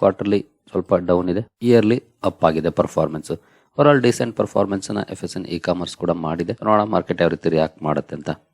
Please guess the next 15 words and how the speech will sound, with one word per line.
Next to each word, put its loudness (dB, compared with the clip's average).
ಹೇಳಿದ್ರೆ 8
ನೆನ್ನೆ 2
more 6
than 2
five 4
hundred 2
companies -2
ರಿಸಲ್ಟ್ 2
ಅನ್ನು 2
ಅನೌನ್ಸ್ -2
ಮಾಡಿದ್ದಾವೆ. -2
ಹಾಗಾಗಿ 4
ಎಲ್ಲವನ್ನು 4
ಕವರ್ 2
ಮಾಡೋಕ್ಕಂತೂ 0